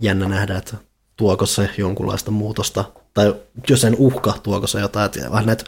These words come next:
parannuksia yritetty just jälleen jollain arkilla on välillä ollut jopa aika kohtalaisia tutoriaaleja,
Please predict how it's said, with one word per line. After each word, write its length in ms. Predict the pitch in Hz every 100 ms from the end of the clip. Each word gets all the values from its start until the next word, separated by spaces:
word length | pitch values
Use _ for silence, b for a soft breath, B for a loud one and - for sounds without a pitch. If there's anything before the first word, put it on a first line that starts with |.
| B B B -
parannuksia 560 | 113 107 107 - 107
yritetty 320 | 107 104 -
just 300 | 98 101 - 123
jälleen 320 | 110 101 98 95
jollain 260 | 98 98
arkilla 460 | 95 101 - 92 95
on 120 | 98
välillä 300 | 101 95 98
ollut 180 | 98 87
jopa 160 | - 76
aika 180 | 90
kohtalaisia 580 | - 98 - - - - -
tutoriaaleja, 680 | - - - - - -